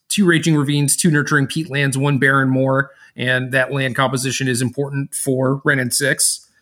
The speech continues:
And then the sideboard is three Leyline of the Void, three Grafdigger's Cage, two Plague Engineer, two Collective Brutality, two Choke, one Ancient Grudge, one Thragtusk, one Vraska Golgari Queen.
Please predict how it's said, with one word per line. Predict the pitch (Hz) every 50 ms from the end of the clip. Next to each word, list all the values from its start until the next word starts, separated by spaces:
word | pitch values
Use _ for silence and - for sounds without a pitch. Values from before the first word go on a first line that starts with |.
| _ _ _ _ _ _ _ _ _
And | 147 139 139
then | 139 143 139 139
the | 135 139 131
sideboard | - - 156 156 143 131 147 147 147 -
is | 127 135 135 135 135 123 - - - -
three | - - 160 180 190
Leyline | 185 190 180 175 170 165 165 160
of | 160
the | 156 139
Void, | 143 151 151 151 147 -
three | - 156 175 156
Grafdigger's | 156 160 151 135 - 151 143 143 139 -
Cage, | - 147 139 135 131 127 127 - -
two | - 208
Plague | - 170 165 160 147
Engineer, | 151 143 135 139 147 143 143 143 131
two | - - 196 190
Collective | 190 - 165 156 147 - 147 131
Brutality, | 139 127 - - 131 123 123 127 123 120
two | - - - 165 143
Choke, | - - - - 170 151 135 127 - - - - _ _ _ _ _ _
one | 139 151 156
Ancient | 156 170 165 - 156 -
Grudge, | 165 165 160 160 139 -
one | 135 143 131 120
Thragtusk, | 135 151 147 147 143 - 156 147 147 - - - 123
one | 131 147 143 127
Vraska | - - - 151 185 170 - - 208 196 185 170
Golgari | 156 135 123 - 135 135 139 151 151 143 139
Queen. | - - 139 143 139 120 101 95 _